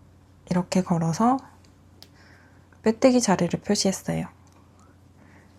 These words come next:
자, 이렇게 짧은뜨기 하나 했고, 그 다음에는 한길 긴뜨기 할 거예요. 바늘에 실을 한번 감고 구멍에 바늘을 넣어서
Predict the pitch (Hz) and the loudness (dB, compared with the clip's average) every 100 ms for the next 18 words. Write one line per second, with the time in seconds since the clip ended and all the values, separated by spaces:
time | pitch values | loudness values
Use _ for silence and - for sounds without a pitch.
0 | - - - - - - - 185 180 - | -20 -20 -20 -20 -20 -10 -2 0 0 0
1 | 185 185 254 294 330 302 247 220 208 208 | 0 2 4 4 4 2 4 4 2 2
2 | 202 208 - 180 233 277 - - - 190 | 0 -2 0 2 4 2 -6 -18 -4 2
3 | 202 190 185 180 190 294 302 294 - 180 | 4 4 4 2 4 4 6 4 4 2
4 | 185 202 180 175 170 156 - - _ - | 2 0 0 -4 -8 -8 -12 -20 _ -20
5 | - - - - - - - - 185 190 | -20 -20 -20 -20 -20 -20 -10 0 2 4
6 | 196 - 233 226 233 233 233 175 160 - | 2 2 2 4 4 4 2 0 0 2
7 | 226 175 180 - - - - - - 202 | 2 2 -4 -16 -20 -20 -20 -20 -4 2
8 | 208 202 196 - 175 175 180 170 170 170 | 4 4 2 0 -2 0 -2 0 0 -2
9 | 202 233 | 0 0